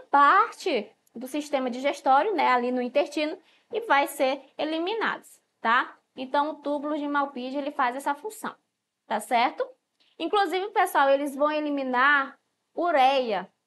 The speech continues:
tá? Porque vai aumentar a sua retenção de líquido, tá? Uma das características aí.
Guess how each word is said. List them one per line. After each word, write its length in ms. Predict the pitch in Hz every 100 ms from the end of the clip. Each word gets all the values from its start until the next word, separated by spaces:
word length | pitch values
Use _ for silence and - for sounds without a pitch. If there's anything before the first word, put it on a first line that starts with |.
| _ _
tá? 340 | - 247 277 - _ -
Porque 420 | 302 - 277 285
vai 320 | 285 269 269
aumentar 560 | 269 277 311 339 285 247
a 60 |
sua 160 | 285 269
retenção 760 | 240 302 302 320 320 320 285
de 100 | 285
líquido, 540 | 415 320 208 - 196 - _ _ _ _ _
tá? 300 | - 214 277 262
Uma 220 | 285 294
das 160 | 285
características 800 | 294 302 294 320 277 254 - -
aí. 240 | 339 247